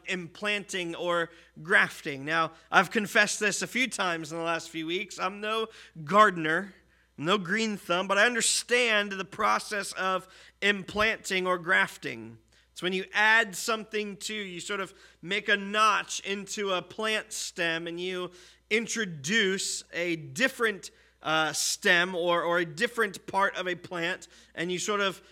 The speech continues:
bind it together, and that's called grafting. Eventually, as that plant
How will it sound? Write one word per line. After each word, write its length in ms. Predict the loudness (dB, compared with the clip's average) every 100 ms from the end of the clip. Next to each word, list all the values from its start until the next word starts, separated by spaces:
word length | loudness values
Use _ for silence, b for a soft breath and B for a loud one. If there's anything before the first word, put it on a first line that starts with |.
| b
bind 480 | -8 4 6 6 2
it 160 | -4 -6
together, 640 | -10 2 2 4 2 0
and 140 | 0
that's 200 | -2 -6
called 360 | -8 -6 -6 -4
grafting. 760 | -2 -2 -4 -10 -10 -10 -16 -20 _ b b b
Eventually, 880 | 0 0 0 0 2 2 2 0 0
as 380 | 2 2 0 0
that 260 | -2 -2
plant 400 | -4 0 0 -2